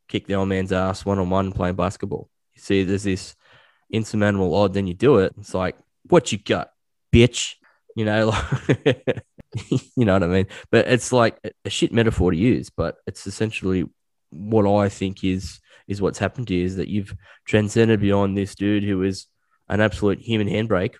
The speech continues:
like gravity just bringing you down. And, um, you've gone, "You know what? I'm in a space shuttle. I'm soaring. My kids and I, see you later, idiot."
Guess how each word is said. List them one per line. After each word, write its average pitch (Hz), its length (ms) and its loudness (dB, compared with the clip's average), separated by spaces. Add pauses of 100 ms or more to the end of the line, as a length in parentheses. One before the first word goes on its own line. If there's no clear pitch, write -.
(100)
like 101 180 0
gravity 104 380 0
just 104 220 -8
bringing 107 300 2
you 98 60 -4
down. 87 320 -4 (200)
And, 101 280 0
um, 92 400 0 (100)
you've 107 140 -6
gone, 107 220 2
"You 107 60 -2
know 104 140 0
what? 104 260 -2 (120)
I'm 101 140 -4
in 98 80 -4
a 98 40 -6
space 104 320 0
shuttle. 98 340 -2
I'm 107 140 -2
soaring. 104 460 0 (140)
My 98 100 -4
kids 104 240 0
and 101 100 0
I, 110 260 2 (320)
see - 280 0
you 113 100 4
later, 120 260 4
idiot." 113 360 -2